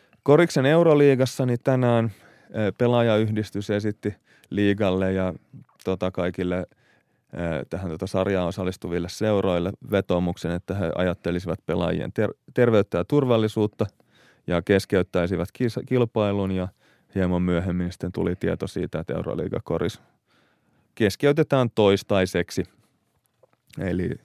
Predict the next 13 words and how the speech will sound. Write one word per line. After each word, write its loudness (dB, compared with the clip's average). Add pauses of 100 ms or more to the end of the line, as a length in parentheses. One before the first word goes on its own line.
(840)
ei 2
sanottu, 0
että -2
kausi 0
on -4
tässä, -6
mutta -8 (920)
annettiin -6
ymmärtää, -6
että -14 (100)
jonkin -6
aikaa -8
ainakin -10